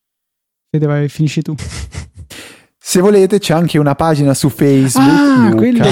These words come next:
Speaker 1: quello, quello. Sì, c'è la pagina su Facebook che, che tweet-, che, che non twitta perché Facebook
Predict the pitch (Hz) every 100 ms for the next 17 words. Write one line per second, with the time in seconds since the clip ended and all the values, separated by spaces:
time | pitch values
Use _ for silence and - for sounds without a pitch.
0 | 170 170 220 202 170 165 151 185 180 165
1 | 156 208 175 170 196 190 202 175 196 180
2 | 185 - 190 - 170 - 165 160 156 -
3 | _ _ _ _ _ - - 180 160 -
4 | 190 - 190 - 185 208 202 185 180 175
5 | 151 151 170 156 - 175 160 - 175 -
6 | 175